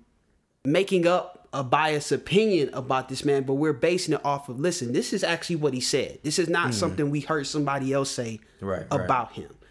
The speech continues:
Speaker 2: Mm-hmm.
Speaker 1: So I feel like that's kinda how it's changed conversation, where it's very shallow, it's very political, uh, politically correct, very appeasing. Nobody wants to, you know, rub anybody the wrong way. And I'm not saying,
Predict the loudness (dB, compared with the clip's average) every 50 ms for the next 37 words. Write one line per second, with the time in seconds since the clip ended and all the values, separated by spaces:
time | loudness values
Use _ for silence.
0 | -12 -8 -8 -6 -4 -2 2 2 4 4 4 2 0 0 -2 0 2 2 2 2
1 | 0 0 0 0 0 0 0 0 0 2 2 2 2 2 2 2 2 0 -2 -2
2 | -2 0 0 0 0 0 0 0 2 2 2 0 -2 -2 -2 -2 -2 -2 -2 -2
3 | 0 0 -2 -2 -2 0 0 0 0 0 -2 -2 -4 -2 -2 -4 -4 -6 -6 -8
4 | -8 -10 -10 -14 _ _ _ _ _ _ _ _ _ _ _ -2 0 0 0 -2
5 | -4 -2 0 2 4 4 4 2 0 0 -2 0 2 2 2 0 -2 -2 -2 -2
6 | -2 -2 -4 -6 -10 -8 -8 -6 -6 -6 -6 -2 -2 0 0 -2 -2 -2 -4 -4
7 | -4 -4 -4 -4 -2 -2 -4 -4 -4 -6 -10 -12 -18 -20 -20 _ _ _ _ 0
8 | 2 2 2 0 -2 -4 -6 -8 -4 -2 0 0 0 0 0 0 2 2 2 2
9 | 2 2 2 2 0 0 0 2 2 0 0 0 -2 -2 -2 -2 -2 0 0 0
10 | 0 -2 -4 -6 -10 -16 -20 -20 _ _ _ -2 0 2 2 2 2 2 2 2
11 | 2 2 2 2 2 2 2 4 2 2 2 0 0 0 0 0 2 0 0 0
12 | -2 -2 0 0 2 2 2 0 -2 -4